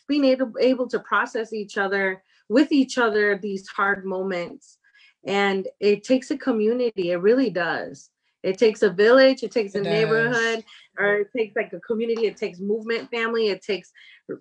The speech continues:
Speaker 1: your family family. It takes so much to do this work. And I've just been blessed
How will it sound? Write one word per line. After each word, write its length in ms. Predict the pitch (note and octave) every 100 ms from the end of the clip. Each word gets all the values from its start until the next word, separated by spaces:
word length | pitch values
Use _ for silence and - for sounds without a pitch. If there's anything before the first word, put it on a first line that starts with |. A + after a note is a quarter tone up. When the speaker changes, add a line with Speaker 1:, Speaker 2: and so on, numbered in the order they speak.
| -
Speaker 1:
your 240 | F#3 F#3+
family 480 | F#3+ A3 A#3+ B3+ C4
family. 420 | C4 B3 B3 A#3+
It 100 | G3+
takes 280 | G#3 G3+ -
so 380 | - - A#3 A#3
much 340 | A3+ G#3 - -
to 80 |
do 140 | G3 G#3
this 220 | F#3+ F#3
work. 280 | F#3 F#3+ C4 _ - - -
And 160 | G#3 F#3+
I've 160 | G3+
just 200 | G#3 G3+
been 160 | G#3 F#3+
blessed 360 | F#3 F#3 -